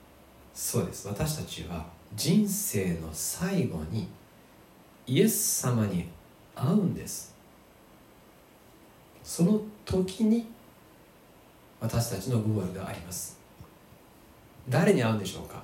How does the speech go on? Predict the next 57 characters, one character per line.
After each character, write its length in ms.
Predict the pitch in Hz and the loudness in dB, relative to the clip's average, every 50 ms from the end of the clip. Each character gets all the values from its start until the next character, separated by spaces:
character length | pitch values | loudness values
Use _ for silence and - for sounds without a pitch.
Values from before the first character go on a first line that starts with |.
| - - - | -10 -2 0
イ 40 | |
エ 60 | 165 180 | 0 2
ス 220 | - - - - | 2 0 -2 -4
様。 60 | 78 - - - - - - | -8 -10 -14 -18 -18 -6 2
イ 40 | 175 | 4
エ 40 | 196 | 4
ス 100 | 190 - | 4 4
様 180 | 170 131 117 | 2 2 0
っ 20 | 117 | 0
て 80 | 110 | 0
ど 160 | 104 127 190 202 | 2 4 6 6
ん 20 | |
な 80 | 160 143 | 6 4
方 180 | 123 117 - | 2 0 0
だ 60 | 110 | 0
っ 60 | 107 - | 0 0
た 80 | 104 | -2
で 60 | 101 | -4
し 120 | 101 - 95 | -4 -4 -4
ょ 40 | 90 | -6
う 60 | 87 | -8
か？ 180 | - - 85 - - - - - - - - - - - - - - - - | -8 -8 -10 -10 -10 -16 -20 -20 -20 -20 -20 -20 -20 -20 -20 -20 -20 -14 -6
私 400 | - 131 135 - 190 190 190 - | -2 -2 2 2 2 2 2 2
の 180 | 196 185 185 185 | 2 2 2 0
た 160 | 180 - 175 | 0 2 2
め 160 | 175 180 165 | 4 4 4
に 300 | 160 165 165 131 113 - - - - - - - - - - - - 127 | 4 4 2 2 0 -2 -8 -16 -20 -20 -20 -20 -20 -20 -20 -14 -12 -8
十 340 | 131 151 156 180 196 202 | -4 0 4 6 6 6
字 160 | 196 190 196 185 | 6 2 0 2
架 160 | 190 180 180 | 2 0 0
に 180 | 180 180 180 | 2 0 0
か 160 | 175 - 165 170 | 0 0 0 -2
か 200 | 165 190 185 185 | 0 0 0 2
ら 80 | 185 180 | 4 2
れ 140 | 165 147 | 2 2
た 120 | - - 110 | 0 -4 -6
方、 500 | - - - 120 - - - 151 151 151 - - - - - - - - - - - - - - - - - - - - - - - - - - - | -8 -8 -10 -10 -8 -4 -4 -4 -4 -6 -10 -16 -20 -20 -20 -20 -20 -20 -20 -20 -20 -20 -20 -20 -20 -20 -20 -20 -20 -20 -20 -20 -20 -20 -18 -12 -4
私 300 | - 151 196 185 175 190 | -2 2 2 4 4 4
の 120 | 190 185 175 | 2 2 2
全 320 | 135 131 208 220 214 196 | 4 6 6 6 6 4
生 300 | 185 - - 165 165 165 | 2 2 4 4 4 4
活 420 | 165 - 165 160 160 - - 170 165 | 4 2 0 0 0 0 0 2 2
を 260 | 165 175 160 - - - - - - - | 4 4 2 0 -6 -12 -18 -18 -10 -4
満 200 | 120 120 120 - | -2 -2 0 2
た 120 | - 165 | 2 2
し 200 | 160 - 170 160 - | 2 0 -4 -4 -6
続 240 | - - 165 170 175 | -4 -2 0 0 2
け 120 | 180 156 | 2 2
て 120 | - 113 | 0 0
く 120 | - - 110 | -2 -2 -2
だ 100 | 107 107 | -4 -2
さ 140 | - 120 113 | -2 -2 -4
っ 100 | 113 - - | -4 -6 -8
て 120 | - - | -8 -6
い 60 | - | -6
る 60 | 87 - 90 117 - - - | -6 -8 -10 -10 -12 -12 -14
方、 380 | - - - - - - - | -10 -10 -6 -4 -4 -4 -4